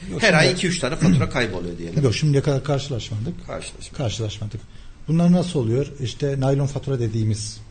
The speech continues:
Speaker 2: Evet.
Speaker 1: Naylon,
Speaker 2: Sorularımın
Speaker 1: evet.
Speaker 2: içinde o da vardı.
Speaker 1: Evet, naylon fatura
Speaker 2: Geçmişte bundan on yirmi yıl kadar önce bir hayli
Speaker 1: <clears throat>
Speaker 2: bununla ilgili sıkıntılı
Speaker 1: Tabii.
Speaker 2: süreçler yaşadığımız
Speaker 1: Ha-,
Speaker 2: oluyordu.
Speaker 1: hala, hala da bir incelemenin büyük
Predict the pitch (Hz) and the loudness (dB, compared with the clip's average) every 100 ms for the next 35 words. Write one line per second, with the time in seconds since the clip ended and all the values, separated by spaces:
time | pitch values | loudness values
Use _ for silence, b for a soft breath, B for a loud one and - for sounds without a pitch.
0 | - - - - 110 87 - - - 107 | -20 -20 -18 -14 -10 -10 -12 -16 -6 0
1 | 107 104 104 107 113 101 - - 107 131 | 0 0 0 0 0 -2 -8 -6 -2 -2
2 | 110 120 110 101 131 120 117 113 120 127 | -2 -4 -2 -2 0 0 0 0 2 0
3 | 127 127 120 107 135 - 131 123 120 123 | 0 0 2 2 0 2 2 0 -2 -4
4 | 127 120 123 123 123 120 110 117 120 120 | -4 -2 -2 0 0 -2 -4 -2 -2 -2
5 | - 110 107 107 147 117 107 123 117 101 | -4 -4 -2 -2 -4 -4 0 2 2 0
6 | 143 - - - - 123 110 98 95 131 | -4 -6 -12 -12 -8 -4 -2 -4 -2 -2
7 | 147 147 - - 110 120 151 139 120 139 | -2 -2 -6 -6 -8 0 2 4 2 -4
8 | - - - 107 104 120 113 117 104 120 | -8 -12 -6 -6 -4 -6 -4 -6 -4 -4
9 | 123 127 139 131 151 165 135 135 131 135 | 0 0 0 2 4 4 4 4 2 2
10 | 151 143 135 127 - 135 139 143 143 143 | 4 4 2 0 0 2 4 2 2 0
11 | 139 139 147 | 0 2 0